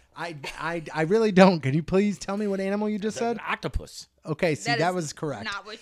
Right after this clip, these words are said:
Speaker 3: you said.
Speaker 1: You said octopus.
Speaker 2: Well, but I
Speaker 1: Um,
Speaker 2: don't know what the name of the person is. I just, I've, I've never seen The Little Mermaid.
Speaker 1: Mary Beth?
Speaker 3: What? Ursula.
Speaker 1: Ursula.
Speaker 2: You know,
Speaker 1: Who is an
Speaker 2: that
Speaker 1: octopus, or is a squid, or sea
Speaker 2: Something
Speaker 1: urchin, or
Speaker 2: like that,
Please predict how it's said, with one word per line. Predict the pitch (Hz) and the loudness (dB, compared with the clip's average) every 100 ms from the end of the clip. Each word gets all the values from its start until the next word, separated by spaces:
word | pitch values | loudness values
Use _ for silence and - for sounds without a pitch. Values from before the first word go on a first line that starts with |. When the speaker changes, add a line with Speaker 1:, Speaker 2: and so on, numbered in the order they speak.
| - | -18
Speaker 3:
you | - | -20
said. | - 160 | -6 2
Speaker 1:
You | 196 | 2
said | 202 165 | 4 2
octopus. | 156 185 175 143 - 98 127 101 | 2 2 2 0 -2 -6 -6 -4
Speaker 2:
Well, | 110 110 110 - _ _ _ - | -6 -6 -8 -12 _ _ _ -2
but | |
I | 156 156 | 2 2
Speaker 1:
Um, | |
Speaker 2:
don't | 151 131 | 2 -2
know | 131 123 | -2 -4
what | 117 117 | -4 -6
the | 113 | -6
name | 110 117 170 269 | -4 -2 -2 -2
of | 135 92 - _ - | -4 -6 -12 _ -12
the | 113 | -12
person | - 120 117 107 | -8 -8 -8 -10
is. | 117 175 | -12 -10
I | 202 | -10
just, | 214 180 - _ _ _ _ - | -10 -12 -14 _ _ _ _ -10
I've, | 190 185 185 | -10 -8 0
I've | 202 220 | 0 2
never | 233 254 | -2 -2
seen | 226 - 240 226 | -4 -4 -4 -4
The | 190 | -4
Little | 175 196 | -4 -4
Mermaid. | 202 240 247 110 80 _ _ _ _ _ _ _ _ _ - | -4 -4 -4 -6 -8 _ _ _ _ _ _ _ _ _ -6
Speaker 1:
Mary | 151 139 | -2 0
Beth? | 143 175 - | 2 0 -2
Speaker 3:
What? | - - - _ _ _ _ _ _ 254 | -14 -16 -20 _ _ _ _ _ _ -12
Ursula. | 302 - - - - | -10 -14 -16 -18 -10
Speaker 1:
Ursula. | 151 147 151 127 120 101 85 - _ _ | -8 -6 -6 -8 -10 -12 -18 -20 _ _
Speaker 2:
You | 135 151 | -14 -12
know, | 143 | -6
Speaker 1:
Who | 151 165 | -2 -2
is | 180 160 | 0 0
an | 156 | 0
Speaker 2:
that | 151 | 0
Speaker 1:
octopus, | 143 - 123 104 | 0 -2 -2 -4
or | 139 | -6
is | 131 | -6
a | 117 | -6
squid, | - - 147 151 147 | -10 -4 -2 -2 -4
or | 107 | -8
sea | - 160 160 | -8 -8 -6
Speaker 2:
Something | 151 151 | -6 -6
Speaker 1:
urchin, | 165 160 | -6 -4
or | |
Speaker 2:
like | 104 | -4
that, | - | -4